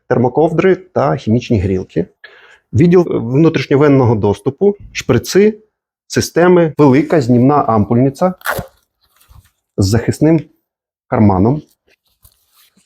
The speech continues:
Відділ, е, шин при переламах, відділення при пошкодженнях шкіри, опіках, е, перев'язувальний матеріал. Форма сто,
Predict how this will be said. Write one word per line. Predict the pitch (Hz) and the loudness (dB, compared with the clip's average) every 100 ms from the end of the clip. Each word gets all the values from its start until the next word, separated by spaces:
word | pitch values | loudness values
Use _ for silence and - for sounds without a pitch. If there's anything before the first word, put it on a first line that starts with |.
| _ _ _ _ _ _ | _ _ _ _ _ _
Відділ, | 120 165 123 139 127 - | 0 0 2 2 2 0
е, | 120 120 110 107 | -2 0 -2 -4
шин | - - 127 135 165 - - - _ _ _ _ | -8 -2 2 2 0 -8 -20 -20 _ _ _ _
при | 135 156 | -2 0
переламах, | 131 113 98 98 131 - | 2 0 0 0 -2 -2
відділення | 123 135 131 180 156 131 123 - | 0 2 2 4 4 2 0 -4
при | 143 143 135 | 0 0 0
пошкодженнях | - 120 139 117 120 117 110 - - | -2 -4 -2 -2 0 0 0 -6 -20
шкіри, | - - - 139 147 | -18 -10 0 2 2
опіках, | - 139 139 143 160 160 - - | 0 -2 0 -2 -2 -4 -8 -6
е, | 120 110 113 - | -2 0 -2 -2
перев'язувальний | 135 123 113 120 147 170 175 180 - | -2 0 2 0 0 2 4 2 0
матеріал. | 110 113 101 95 98 _ | -4 -2 -2 -2 -6 _
Форма | - 156 135 | -6 0 2
сто, | 127 - 104 139 | 0 -2 -2 -2